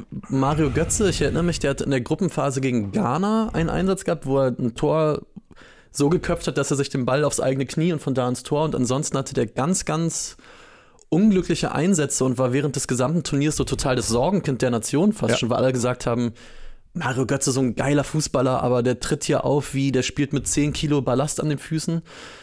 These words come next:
Speaker 1: Und dann diese Szene, wo man ja sagen muss, was zu diesem Tom Bartels Kommentar auch gehört, ist dann diese ganze,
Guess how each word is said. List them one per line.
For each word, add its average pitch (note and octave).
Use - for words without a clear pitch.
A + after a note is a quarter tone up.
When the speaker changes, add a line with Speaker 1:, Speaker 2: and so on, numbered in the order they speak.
Speaker 1:
Und C#3+
dann C#3+
diese D#3+
Szene, F3+
wo D3
man D3
ja C3
sagen C3
muss, D3+
was C3
zu -
diesem C3
Tom B2+
Bartels C3
Kommentar C3+
auch E3
gehört, C3
ist -
dann B2+
diese A#2+
ganze, B2